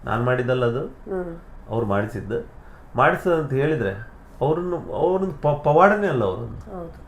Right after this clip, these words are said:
Speaker 1: ನಮ್ಗೆ ಈಗ, ಈಗ, ಈಗ ನೀವು ಹೇಳಿದ್ರೆ, "ಅಣ್ಣ ಇಲ್ಲಿಂದ ಒಂದು ಐದು ಕಿಲೋಮೀಟರ್ ನಡ್ಕೊಂಡು ಹೋಗು" ಅಂತ ಹೇಳಿದ್ರೆ ನಮ್ಮ ಹತ್ರ ಆಗುದಿಲ್ಲ.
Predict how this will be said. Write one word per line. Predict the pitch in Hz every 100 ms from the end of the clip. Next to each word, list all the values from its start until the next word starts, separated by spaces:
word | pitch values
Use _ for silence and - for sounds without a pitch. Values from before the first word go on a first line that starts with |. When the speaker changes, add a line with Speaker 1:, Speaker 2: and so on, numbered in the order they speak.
| - - - - - - - - -
Speaker 1:
ನಮ್ಗೆ | 110 151 156 156
ಈಗ, | 156
ಈಗ, | 165 165 165
ಈಗ | 170 170 170 170
ನೀವು | 175
ಹೇಳಿದ್ರೆ, | 165 170 170 151 147 147 143 - - - - -
"ಅಣ್ಣ | 131
ಇಲ್ಲಿಂದ | 143 143 143 139
ಒಂದು | 135 139
ಐದು | 147 143
ಕಿಲೋಮೀಟರ್ | 151 147 127
ನಡ್ಕೊಂಡು | 127 123 156 143
ಹೋಗು" | 135
ಅಂತ | 123
ಹೇಳಿದ್ರೆ | 120 120 120
ನಮ್ಮ | 107
ಹತ್ರ | 107 92
ಆಗುದಿಲ್ಲ. | 90 85 82